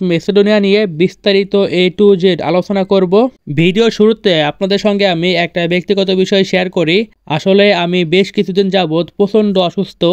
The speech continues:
যে কারণে নতুন কোনো ভিডিও আপলোড দিতে পারছিলাম না। এছাড়াও আপনারা যারা WhatsApp,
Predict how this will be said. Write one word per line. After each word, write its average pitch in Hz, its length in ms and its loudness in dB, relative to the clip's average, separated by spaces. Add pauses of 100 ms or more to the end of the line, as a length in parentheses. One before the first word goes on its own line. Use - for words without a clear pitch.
(320)
যে 147 240 -2
কারণে 185 360 0
নতুন 185 280 -2
কোনো 202 200 0
ভিডিও 165 340 -2
আপলোড 180 240 -4
দিতে 180 180 -4
পারছিলাম 180 400 -2 (120)
না। 190 180 -4 (340)
এছাড়াও 185 420 -2
আপনারা 180 380 -2
যারা 170 240 0 (300)
WhatsApp, 175 460 -2